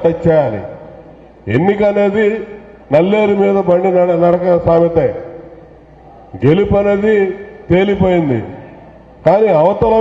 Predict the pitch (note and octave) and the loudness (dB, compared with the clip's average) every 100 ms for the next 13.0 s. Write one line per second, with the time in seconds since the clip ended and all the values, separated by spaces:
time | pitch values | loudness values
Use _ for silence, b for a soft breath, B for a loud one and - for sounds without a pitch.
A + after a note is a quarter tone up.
0 | G#3+ G3+ G#3+ F#3+ E3 - - B2+ D3 G3 | 0 -2 0 -2 -2 -10 -6 0 2 2
1 | G3+ G3 F3 F3 F3 D#3+ C#3+ - - - | 0 2 2 2 2 0 -2 -6 -14 -2
2 | C#3 F3 F3+ E3+ D3+ - E3+ E3 D#3+ D#3 | 2 2 0 -2 -4 -2 0 0 -4 -2
3 | D#3 C#3+ D3 D3 D3 C#3+ - - E3 D#3+ | 0 0 -2 0 -4 -4 -6 -2 0 2
4 | D3 B2 - - - D3+ G3+ A3 G3+ F3+ | 2 -2 -6 -14 -2 0 2 2 2 0
5 | F#3 F3+ F3+ F3+ E3+ E3 E3 E3 E3 D#3+ | 2 0 0 2 2 2 2 2 4 2
6 | C#3+ - - - C3+ D3 C3+ D#3 F#3 F3 | 0 -6 -12 -2 0 0 0 0 0 -2
7 | - - F3+ F3 E3 E3+ D#3+ D#3 D#3 D#3 | 0 2 2 2 0 -2 -2 -2 0 0
8 | D#3 D3 D3 D3 D3 C#3+ C#3 D#3 - D3+ | 0 2 0 -2 -4 -4 -4 -4 -2 -4
9 | D3 D3 D3 B2+ A#2+ - - - C#3 - | 0 2 2 2 -6 -14 -16 -2 0 2
10 | D#3 D#3 C#3 B2+ C#3+ C#3+ C#3+ C#3 C3 B2+ | 0 0 0 0 0 2 2 0 -2 -4
11 | - C#3+ B2+ A#2+ B B - B2 B2+ C3 | -2 -2 -2 -4 B B -4 0 2 2
12 | C3+ C#3 C3+ C3+ B2+ B2 B2 A2+ G2+ | 0 0 0 2 0 0 -4 -4 -4